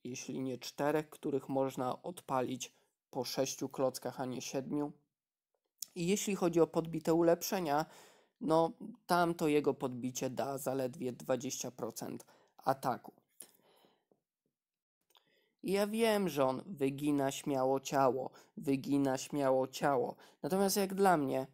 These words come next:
mógłby przestać na chwilę się gibać i zrobić coś więcej.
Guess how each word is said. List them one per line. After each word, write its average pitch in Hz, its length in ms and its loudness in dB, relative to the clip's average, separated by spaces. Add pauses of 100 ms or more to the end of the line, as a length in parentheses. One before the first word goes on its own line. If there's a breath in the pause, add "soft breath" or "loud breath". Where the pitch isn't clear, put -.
(100)
mógłby 151 320 0
przestać 170 540 -2
na 131 120 -4
chwilę 123 320 -4
się - 140 -6
gibać 123 640 -2 (260 soft breath)
i 196 220 0
zrobić 131 580 -2
coś 120 300 -6
więcej. 139 540 -4